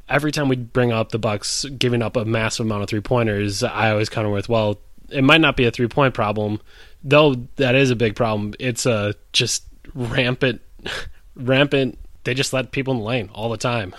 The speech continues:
<laughs> Any guard can get into the lane just about any time. Uh, so shoring that up, it'll be a good test for the Bucks to have both Jeff Teague and Monte Ellis, two guys that can get in the lane and penetrate and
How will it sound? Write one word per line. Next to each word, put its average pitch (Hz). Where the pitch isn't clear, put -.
<laughs> -
Any 123
guard 120
can 120
get 117
into 113
the 107
lane 110
just 113
about 107
any 107
time. 101
Uh, 110
so 110
shoring 135
that 131
up, 123
it'll 131
be 139
a -
good 131
test 135
for 123
the 95
Bucks 87
to 107
have 104
both 107
Jeff 104
Teague 107
and 104
Monte 101
Ellis, 101
two 131
guys 120
that 113
can 120
get 123
in 123
the 120
lane 117
and 113
penetrate 117
and 104